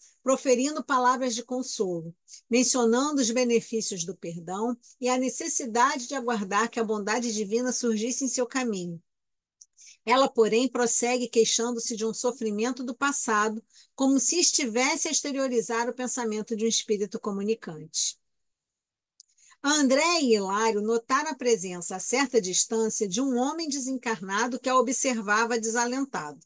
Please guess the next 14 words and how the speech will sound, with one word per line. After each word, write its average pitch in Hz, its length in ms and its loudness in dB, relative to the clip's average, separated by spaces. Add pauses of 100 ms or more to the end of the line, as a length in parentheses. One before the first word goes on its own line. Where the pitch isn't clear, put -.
(640)
Ao 302 200 4
mesmo 339 460 2
tempo, 254 480 0
perceberam 254 720 4
que 247 120 -2
a 226 80 2
enferma 233 760 -2
não 294 500 0
estava 349 600 2
transmitindo, 294 960 -4
como 262 240 -2
a 254 80 2
princípio 220 500 0
parecia, 185 800 -2